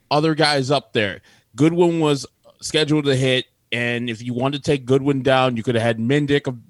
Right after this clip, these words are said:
bat, or as they eventually did, have Billy Hamilton hit. Either way, you only have one out with a runner on third instead of have one out with a runner on first, and that runner being Jose Abreu. I just don't understand the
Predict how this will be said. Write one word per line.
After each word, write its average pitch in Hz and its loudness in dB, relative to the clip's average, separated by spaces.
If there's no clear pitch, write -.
bat, 131 -2
or 123 2
as 120 0
they 123 0
eventually 120 -4
did, 120 -2
have 113 -2
Billy 123 0
Hamilton 131 -4
hit. 131 -4
Either 208 0
way, 165 0
you 127 -2
only 151 0
have 120 0
one 127 2
out 160 0
with 107 -12
a 110 -8
runner 123 -4
on 143 -2
third 123 -2
instead 110 -6
of 113 -8
have 113 -4
one 151 -2
out 120 -4
with 101 -10
a 110 -6
runner 127 -4
on 117 -4
first, 107 -8
and 107 -10
that 110 -6
runner 110 -4
being 107 -8
Jose 110 -8
Abreu. 95 -8
I 110 -4
just 117 -10
don't 127 -4
understand 110 -6
the 107 -8